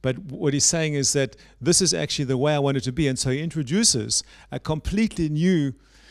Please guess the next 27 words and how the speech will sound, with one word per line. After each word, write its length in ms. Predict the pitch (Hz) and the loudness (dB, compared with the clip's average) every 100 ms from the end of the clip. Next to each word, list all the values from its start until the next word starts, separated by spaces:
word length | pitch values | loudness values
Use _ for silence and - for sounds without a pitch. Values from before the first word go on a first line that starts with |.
| - - _ _ - - | -20 -20 _ _ -20 -10
uh, 220 | 131 127 | -6 -4
way 500 | 120 127 196 170 131 | -2 0 2 2 0
of 180 | 151 123 | -4 -2
leadership, 640 | 135 202 240 - 131 - - - | 0 2 0 0 -4 -4 -20 -10
which 180 | - 131 | -6 -2
is 160 | 151 - | -2 -2
under 180 | 160 156 | -2 -2
the 140 | 147 | 0
new 160 | 151 175 | 0 -2
covenant. 580 | 185 208 180 98 92 - _ _ _ | 0 0 0 -2 -8 -16 _ _ _
And 100 | 131 | -4
that 140 | 143 156 | 0 0
is 180 | 160 - - | 0 -2 -4
a 120 | 160 | -2
servant-hearted 1300 | - - 226 202 147 135 - _ - 147 156 143 127 | 0 2 2 2 0 -6 -12 _ -14 -6 -4 -4 -2
leader. 380 | 160 135 92 - _ _ _ _ - - | 0 0 -4 -10 _ _ _ _ -20 -8
So 100 | 147 | -2
we, 180 | 175 214 156 - 175 | 0 -2 -6 -10 -2
let 140 | 180 | 0
me 60 | 202 | 2
give 120 | 190 | 0
you 20 | |
an 60 | 175 | 0
example. 480 | 156 151 165 117 | -2 -2 -2 -2
We 80 | 123 | 0
have 220 | 175 190 | 0 0
a, 220 | 156 143 | 0 0